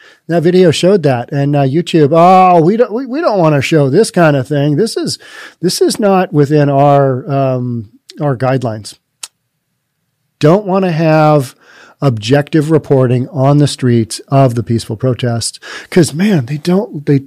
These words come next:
they don't look that peaceful. What's the deal? What's this guy doing? So I went down with my kid last year and we, we videoed that. It got a little sketchy. I, I went down there to do a live stream.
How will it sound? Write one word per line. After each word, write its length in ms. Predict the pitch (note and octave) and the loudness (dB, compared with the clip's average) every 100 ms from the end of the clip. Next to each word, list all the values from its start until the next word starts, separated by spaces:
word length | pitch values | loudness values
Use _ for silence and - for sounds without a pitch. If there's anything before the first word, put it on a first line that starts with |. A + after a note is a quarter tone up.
| - | 0
they 140 | C#3+ | 0
don't 340 | - D#3 D#4+ | 2 0 0
look 480 | E3+ C#3 F3+ A#3 _ | 0 2 2 2 _
that 380 | C3+ A#2+ A2 _ | -2 -2 -4 _
peaceful. 760 | - B3 C#4 - - C#3+ G#2 - | -10 -2 -2 -2 0 2 0 -4
What's 260 | - - - | -6 -4 -4
the 140 | C#3+ | -4
deal? 440 | - G#4+ F4+ D3+ | -6 -2 0 2
What's 220 | B2 D#4 - | 0 -8 -10
this 140 | A#3 | -8
guy 240 | - C#4 | -4 -4
doing? 420 | E3+ A#3+ E4 D3+ - - - - - - - | -4 -4 -4 -4 -6 -20 -20 -20 -20 -20 -6
So 120 | A3+ | 0
I 100 | C4+ | 2
went 200 | B3+ F3 | 2 2
down 240 | F#3 E3+ | 2 2
with 100 | C#3+ | 2
my 140 | D#3+ C#3+ | 0 0
kid 580 | - C#3 C3+ A#2+ - | 2 2 2 -2 -6
last 320 | D3 C#3 B2 - | -2 0 -2 -4
year 220 | B2 B2 | -2 -2
and 180 | B2 G3 | -4 -2
we, 160 | G#3+ D#3 - | -2 -2 -6
we 220 | D#3+ D#3+ | -2 0
videoed 400 | C3+ C3+ B2+ A#2+ | 2 0 0 -2
that. 320 | B2 A#2 A#2+ | -2 -4 -4
It 180 | E3 D4+ | -4 -4
got 240 | - D#4 | 0 2
a 60 | D4+ | 2
little 200 | A#3+ A3+ | 2 2
sketchy. 460 | - F#3+ D#3 - C3+ | 2 0 0 0 -2
I, 160 | C3+ C#3+ | -2 -4
I 120 | D3 | -2
went 220 | C#3 A3+ | 0 -2
down 280 | - A#3+ A#3+ | -2 -2 0
there 160 | A3 F#3 | 0 -2
to 120 | - | -2
do 160 | D#3 D3+ | -2 0
a 20 | |
live 540 | B2+ A#2+ B2+ D3 F3+ E3+ | 0 -2 -2 0 -2 -4
stream. 540 | - C3+ B2 A2 G#2+ | -6 -4 -4 -6 -12